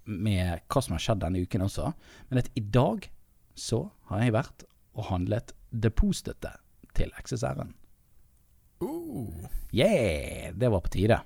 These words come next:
Speaker 2: Kult.
Speaker 1: Og så har jeg også, eh, handlet meg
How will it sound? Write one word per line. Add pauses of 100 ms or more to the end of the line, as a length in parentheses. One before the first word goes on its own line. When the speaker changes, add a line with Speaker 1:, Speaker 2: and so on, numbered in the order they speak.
(140)
Speaker 2:
Kult. (320)
Speaker 1:
Og
så
har
jeg
også, (560)
eh,
handlet
meg